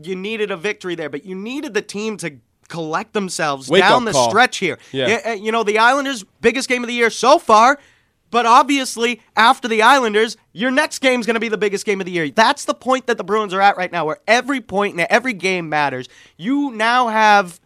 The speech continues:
Speaker 1: two games this weekend where you're gonna see Tuukka Rask start today against the Panthers. You're gonna try and bank those two points because Florida sucks.
Speaker 2: Yep.
Speaker 1: You've got Chicago tomorrow, a game Hudobin's gonna start.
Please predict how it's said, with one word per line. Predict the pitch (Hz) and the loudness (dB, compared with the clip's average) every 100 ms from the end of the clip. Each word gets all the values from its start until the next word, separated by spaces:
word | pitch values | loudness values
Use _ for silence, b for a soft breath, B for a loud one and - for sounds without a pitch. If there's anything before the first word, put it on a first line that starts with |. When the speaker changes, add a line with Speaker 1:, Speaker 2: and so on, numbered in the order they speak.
| _ - | _ -4
Speaker 1:
two | 294 | -2
games | 320 269 233 | 0 -2 -4
this | 240 - | -8 -6
weekend | 160 175 220 | -4 -2 -2
where | 190 | 0
you're | 190 | -2
gonna | 196 196 | -4 -6
see | 214 196 | -10 -10
Tuukka | - 247 233 | -8 -6 0
Rask | 208 196 | 2 2
start | - 185 180 | 0 -2 -2
today | 165 156 | -4 -6
against | 156 151 - | -6 -8 -12
the | |
Panthers. | 131 110 104 160 - b b | -12 -12 -8 -10 -12 b b
You're | 185 | -6
gonna | 220 | -6
try | 190 214 202 | -2 -2 -2
and | - | -4
bank | 196 247 262 | -4 -4 -4
those | 226 208 | -4 -4
two | 208 | -8
points | 202 190 190 | -8 -8 -8
because | 170 170 135 | -10 -12 -12
Florida | 165 214 190 | -6 -4 -4
sucks. | - - 170 131 - - b | -6 -2 2 2 -2 -16 b
Speaker 2:
Yep. | - 175 | -10 -8
Speaker 1:
You've | 214 | -2
got | 233 233 | 0 -2
Chicago | - 196 220 262 269 | -2 2 4 4 2
tomorrow, | 202 202 202 214 226 - | 4 6 6 6 2 -2
a | 175 | -4
game | 190 214 | -2 -2
Hudobin's | 185 185 214 185 147 123 | -4 -2 -2 -4 -8 -10
gonna | 117 | -12
start. | - 123 139 | -10 -6 -4